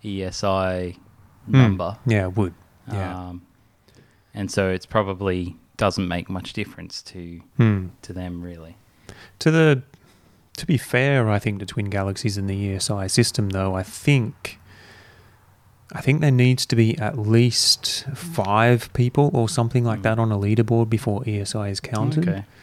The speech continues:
Speaker 2: So you can't just be the only person on a
Speaker 1: Okay.
Speaker 2: leaderboard.
Speaker 1: That's interesting.
Speaker 2: Um,
Speaker 1: Well, that's a, that sounds good. I was thinking, you know, maybe they should do something like what the I F P A does, where it's, like, your top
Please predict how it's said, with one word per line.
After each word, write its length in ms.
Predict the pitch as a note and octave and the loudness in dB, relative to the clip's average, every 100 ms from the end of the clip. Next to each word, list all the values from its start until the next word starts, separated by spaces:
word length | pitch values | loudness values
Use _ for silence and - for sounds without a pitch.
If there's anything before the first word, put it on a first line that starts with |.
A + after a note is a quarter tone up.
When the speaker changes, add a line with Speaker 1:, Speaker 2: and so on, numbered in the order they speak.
| - - | -20 -16
Speaker 2:
So 120 | - G#2+ | 0 2
you 80 | |
can't 260 | G#2 A2+ A2+ | 4 4 4
just 160 | G#2+ - | 2 2
be 140 | G#2+ | 2
the 160 | G2+ F#2+ | 2 0
only 180 | G2 | 0
person 420 | G2 G2+ G2+ - A2 | 2 2 0 0 -2
on 140 | G#2 | 0
a 40 | G2+ | 0
Speaker 1:
Okay. 160 | G#2 | 0
Speaker 2:
leaderboard. 380 | G2+ A2 B2+ D3 - | 0 0 0 -2 -6
Speaker 1:
That's 180 | A#2+ G#2+ | -16 -16
interesting. 460 | - G#2+ - A2+ - _ _ | -14 -14 -12 -14 -16 _ _
Speaker 2:
Um, 480 | G#2 G2 G2 G2 G2 | -4 -4 -4 -6 -4
Speaker 1:
Well, 80 | C3+ | 0
that's 220 | E3 - | 0 0
a, 80 | B2 F#2 _ | -4 -4 _
that 200 | C3 C#3 | -2 -2
sounds 280 | - G#2+ F#2+ | 0 -2 -2
good. 320 | - G2 G2 G#2+ A#2 | -2 -4 -4 -6 0
I 80 | |
was 160 | A#2 A2 | 0 2
thinking, 500 | D3 B2 A2+ G2+ G2 _ _ - - _ | 2 2 2 0 -4 _ _ -20 -20 _
you 140 | - G#2+ | -6 -2
know, 160 | G2 G2 | 0 0
maybe 300 | G2+ G2+ G2 | -2 -2 0
they 140 | G2 | 0
should 180 | F#2+ F#2+ | -2 -4
do 180 | F#2 G2+ | -2 -2
something 440 | - G#2+ G2 G2 | 0 -2 -2 -4
like 260 | F#2+ F#2 - | -4 -4 -2
what 140 | G2+ | -4
the 140 | F2+ G2 | -4 -2
I 160 | F#2 | 0
F 100 | F2+ | -2
P 140 | - G2 | 0 2
A 180 | G#2+ B2 | 4 4
does, 320 | F#2+ F#2 F#2+ | 2 2 0
where 300 | G2 F#2+ F#2 | 2 4 2
it's, 180 | F2+ - | 0 0
like, 320 | F2+ F2+ - | 0 0 0
your 460 | G2 F2+ F2+ E2+ - _ _ _ _ | 2 2 2 -2 -6 _ _ _ _
top 340 | - G#2 - | -2 -2 -2